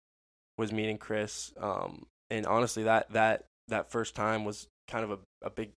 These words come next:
one because it was the first time that I'd seen an M L B player that I was a fan of, and, and it kinda helped me out a lot now because,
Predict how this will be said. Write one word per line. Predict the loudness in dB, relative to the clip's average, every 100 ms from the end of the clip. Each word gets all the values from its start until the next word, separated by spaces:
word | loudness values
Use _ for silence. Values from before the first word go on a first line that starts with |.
| -4
one | -2 -2
because | -4 -2 -2 -2 -6
it | -4
was | -4
the | -2
first | 0 0 2
time | 0
that | 2 0
I'd | -2
seen | -4 -2
an |
M | -2 -2
L | -4
B | -4
player | -4 -4 -2
that | 0
I | 0
was | -2
a |
fan | -6 -4 -2
of, | 0 0
and, | -4 -4
and | -6 -6
it | -2
kinda | 0 0
helped | 2 0
me | 0
out | 0 2
a | 4
lot | 4 4
now | 2 0 0
because, | -2 -2 -4 -4